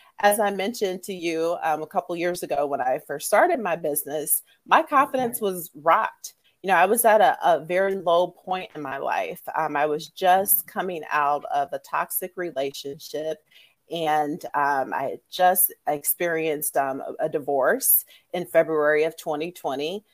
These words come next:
And then covid, um, hit with all the quarantines in March twenty twenty. And so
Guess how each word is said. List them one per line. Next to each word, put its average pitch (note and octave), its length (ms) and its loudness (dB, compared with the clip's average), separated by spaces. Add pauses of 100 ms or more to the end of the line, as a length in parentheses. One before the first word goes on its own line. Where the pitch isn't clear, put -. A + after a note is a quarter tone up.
(200)
And E3+ 260 0
then E3 340 2
covid, F#3+ 640 0 (120)
um, D#3 280 2
hit F3+ 340 4
with F#3 160 -4
all D#3 220 4
the C#3+ 80 -4
quarantines F#3 840 -6
in D3+ 140 -2
March D3+ 520 0
twenty F3 320 -6
twenty. D#3+ 580 -4 (420)
And F3+ 240 2
so E3 720 8